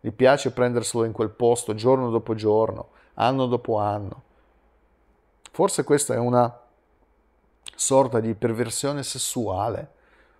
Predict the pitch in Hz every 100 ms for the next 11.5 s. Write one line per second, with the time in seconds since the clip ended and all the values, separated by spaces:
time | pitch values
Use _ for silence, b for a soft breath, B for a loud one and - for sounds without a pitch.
0 | b 127 123 135 - 143 196 - 139 117
1 | 107 107 107 104 117 120 131 110 107 101
2 | 113 110 104 107 117 120 104 113 110 107
3 | 101 b b b b _ 113 113 110 107
4 | 107 104 101 104 98 101 113 123 135 127
5 | 117 117 98 92 120 123 113 107 104 120
6 | 120 113 107 107 - 127 127 110 104 110
7 | 107 92 - - _ _ _ _ _ _
8 | _ _ _ 107 110 113 107 107 - 139
9 | 143 123 131 123 120 135 - 110 - 110
10 | 139 120 92 - - 117 127 170 156 131
11 | 131 160 135 -